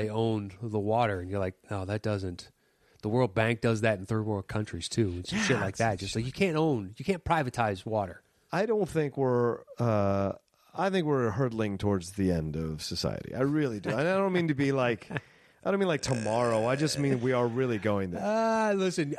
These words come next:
Speaker 1: I
Speaker 2: Eventually, we're gonna
Speaker 1: I know
Speaker 2: break.
Speaker 1: one other person that genuinely believes that the world is going to end in our lifetime.
Speaker 2: Really? I don't believe that. But
Speaker 1: Well
Speaker 2: I, I do believe our society is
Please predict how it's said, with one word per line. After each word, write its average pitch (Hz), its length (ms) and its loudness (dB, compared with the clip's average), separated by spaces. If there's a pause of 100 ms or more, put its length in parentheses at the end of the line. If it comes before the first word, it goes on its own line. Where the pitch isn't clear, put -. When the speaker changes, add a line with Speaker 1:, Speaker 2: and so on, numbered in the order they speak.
(120)
Speaker 1:
I 185 220 2 (360)
Speaker 2:
Eventually, 151 520 2
we're 117 160 2
gonna 117 200 0
Speaker 1:
I 170 160 4
know 170 180 2
Speaker 2:
break. 160 100 0
Speaker 1:
one 160 180 2
other 147 200 2
person 127 400 -2
that 107 180 -2
genuinely 117 420 2
believes 104 380 -2
that 98 100 -8
the 110 100 0
world 110 240 4
is 107 80 -2
going 101 240 -2
to 92 80 -8
end 98 220 -4
in 90 100 -4
our 90 140 -2
lifetime. 87 400 -6
Speaker 2:
Really? 262 400 2
I 180 160 0
don't 277 140 2
believe 175 300 2
that. - 540 -6
But 135 140 2
Speaker 1:
Well 156 300 2
Speaker 2:
I, 151 60 2
I 147 40 2
do 151 160 0
believe 175 260 2
our 123 120 4
society 117 600 2
is 98 200 -2